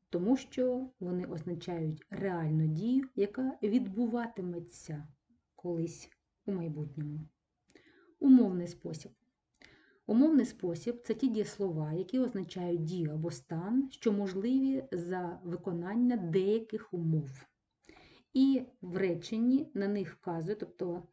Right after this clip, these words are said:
на умову, на умовний спосіб вказують частки «би» або «б».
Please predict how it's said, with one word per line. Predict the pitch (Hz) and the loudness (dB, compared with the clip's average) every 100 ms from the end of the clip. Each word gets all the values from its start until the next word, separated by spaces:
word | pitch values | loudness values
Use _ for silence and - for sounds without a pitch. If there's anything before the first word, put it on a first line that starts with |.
| _ - | _ -10
на | 185 175 - | -8 -6 0
умову, | 208 202 170 165 190 247 | 2 4 2 0 0 0
на | 247 185 | 0 -2
умовний | - 196 202 185 165 165 | -2 0 0 0 -2 -4
спосіб | 160 - 190 - 254 - | -6 -8 -8 -6 -10 -8
вказують | - 294 254 240 - - | -4 0 0 -2 -6 -10
частки | 196 - - 175 160 | -10 -10 -6 -2 -2
«би» | 160 170 190 175 175 254 - _ _ _ _ _ _ _ _ _ _ _ | -4 -2 2 2 2 0 -2 _ _ _ _ _ _ _ _ _ _ _
або | - 190 196 269 277 - | -8 -6 -2 -4 -4 -8
«б». | 170 160 160 | -4 -2 -2